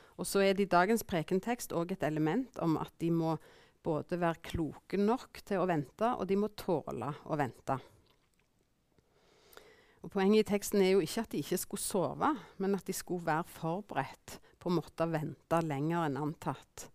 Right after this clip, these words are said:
Og i den ventetiden være våkne i den forstand at de følger med og ikke lar seg lure. Eh,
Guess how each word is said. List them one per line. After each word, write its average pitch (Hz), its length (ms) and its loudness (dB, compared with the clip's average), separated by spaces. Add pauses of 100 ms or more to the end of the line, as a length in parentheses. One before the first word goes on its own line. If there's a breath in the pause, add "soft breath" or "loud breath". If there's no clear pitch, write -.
(800 soft breath)
Og 190 120 0
i 185 40 -6
den 214 220 8
ventetiden 208 720 4
være 190 160 6
våkne 190 560 2
i 208 60 2
den 190 180 6
forstand 247 540 2 (100)
at 196 180 0 (140)
de 190 80 0
følger 185 400 0
med 170 320 2
og - 140 -4
ikke 165 260 -6
lar 147 160 -2
seg 151 240 -6
lure. 143 400 -4 (2500 soft breath)
Eh, 175 240 0